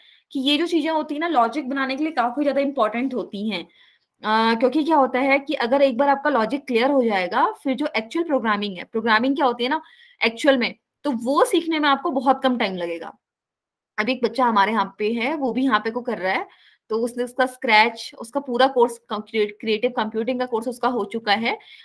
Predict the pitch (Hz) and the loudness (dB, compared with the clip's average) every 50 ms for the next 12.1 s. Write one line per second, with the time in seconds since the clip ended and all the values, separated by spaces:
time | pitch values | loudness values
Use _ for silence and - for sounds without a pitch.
0 | _ - - 254 269 220 233 320 330 - 302 220 214 226 262 277 294 - 233 185 | _ 2 6 6 6 6 2 0 2 4 4 4 4 4 0 -2 -2 -2 -6 -10
1 | - - - 170 165 - 202 262 247 185 208 226 247 285 285 269 269 - 247 269 | -10 -8 -8 -8 -6 -4 -4 -4 -4 -4 -6 -4 -2 0 2 2 0 0 0 0
2 | 254 247 247 214 180 202 196 190 196 175 196 175 - 147 92 - - - _ _ | 0 2 0 -2 -4 -2 -4 -4 -4 -8 -10 -12 -12 -12 -14 -16 -16 -20 _ _
3 | _ _ _ _ _ _ _ _ _ _ _ _ _ _ _ _ _ _ _ _ | _ _ _ _ _ _ _ _ _ _ _ _ _ _ _ _ _ _ _ _
4 | - - 190 - 302 349 370 349 _ _ _ _ _ _ _ _ _ _ _ _ | -14 -12 -10 -8 -8 -8 -8 -12 _ _ _ _ _ _ _ _ _ _ _ _
5 | _ _ _ _ - 285 269 262 240 196 - - 175 190 - _ _ _ - 254 | _ _ _ _ -2 2 2 2 2 -2 -8 -10 -12 -12 -14 _ _ _ -12 -10
6 | - - 330 - 254 240 240 240 262 311 311 330 320 311 302 262 254 262 262 277 | -8 -6 0 4 4 4 6 4 2 0 0 0 0 2 2 0 2 2 0 2
7 | 294 330 330 311 320 262 247 311 285 370 - - 311 349 359 302 302 285 320 311 | 0 2 2 0 0 2 0 0 0 0 4 4 4 4 4 2 0 0 0 -2
8 | 320 330 320 277 247 247 254 277 320 381 403 - - 302 359 415 415 - - - | -2 -2 -2 0 0 0 0 0 0 0 -2 -2 -2 -2 -2 -2 -2 -4 -10 -14
9 | - - 269 262 240 - 320 349 349 349 311 294 277 285 349 392 370 285 254 240 | -6 -4 -4 -2 -2 0 0 0 0 2 4 4 6 6 6 4 4 4 4 2
10 | 240 285 311 277 320 294 262 247 240 254 294 294 277 269 262 240 226 247 262 269 | 2 0 -2 0 0 0 0 0 0 0 2 2 2 2 2 2 0 0 0 0
11 | 339 539 587 - _ _ _ _ _ _ _ _ _ - - 233 240 240 240 247 | 0 0 -2 -6 _ _ _ _ _ _ _ _ _ -4 -2 2 4 4 4 4
12 | 254 247 | 4 2